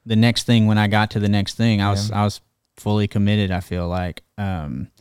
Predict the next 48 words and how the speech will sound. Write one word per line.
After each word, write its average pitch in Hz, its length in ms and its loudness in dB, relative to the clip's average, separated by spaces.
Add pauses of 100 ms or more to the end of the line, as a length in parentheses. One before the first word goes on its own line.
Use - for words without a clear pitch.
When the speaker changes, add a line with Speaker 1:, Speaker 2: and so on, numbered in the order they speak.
(360)
Speaker 1:
I, 147 260 0
I 135 180 -2 (1400)
really 143 320 4
like 170 200 4
to 156 120 4
jump 127 360 4
into 127 200 8
things 123 280 4
before 123 340 4
I 120 40 8
look 120 260 4
at 147 120 6
'em 147 100 6
too 156 240 4
well. 160 280 8
Like, 127 300 2
and 120 420 4
the, 117 200 0 (120)
the 117 160 -2
better 139 320 4
I 135 80 6
get 131 220 4
at, 110 140 2
like, 110 220 0
looking 120 520 4
into 127 280 4
things, 156 540 2
I - 60 -2
think 127 240 2
it's 131 140 2
almost, 131 460 4 (220)
it 113 100 -2
almost 127 240 4
can 123 100 8
be 127 120 8
a 101 60 2
hindrance 104 640 4
because, 107 680 0 (440)
you 110 80 0
know, 107 60 6
you 107 140 4
can 110 120 4
talk 117 240 4
yourself 107 360 2
out 110 160 6
of 87 80 0
anything. 104 680 4
Speaker 2:
Yeah. 90 120 -8